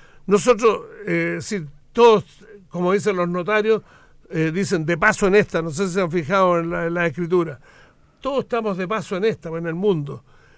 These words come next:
Y, y, y dependiendo de las creencias están la fe y la esperanza de un mañana más promisorio en el otro mundo. Pero yo le digo, el llegar a mi edad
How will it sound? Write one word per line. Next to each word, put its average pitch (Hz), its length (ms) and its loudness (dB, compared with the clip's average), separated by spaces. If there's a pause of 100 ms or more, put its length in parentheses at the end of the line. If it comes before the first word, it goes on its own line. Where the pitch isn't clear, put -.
(100)
Y, 180 120 -2
y, 160 640 -2
y 156 360 -4
dependiendo 170 800 -2
de 180 60 2
las 170 160 -6
creencias 196 640 -2
están 185 380 -4
la 170 100 -6
fe 208 460 0 (320)
y 156 80 -2
la 165 80 0
esperanza 185 520 -2
de 175 60 0
un 160 100 -2
mañana 185 520 0
más 180 160 -2
promisorio 190 680 -2
en 175 140 -2
el 180 140 -2
otro 247 260 4
mundo. 156 420 2 (480)
Pero 180 140 0
yo 220 120 0
le 214 100 2
digo, 214 360 4 (480)
el 180 180 0
llegar 190 340 2
a 226 60 2
mi 202 80 4
edad 170 340 -2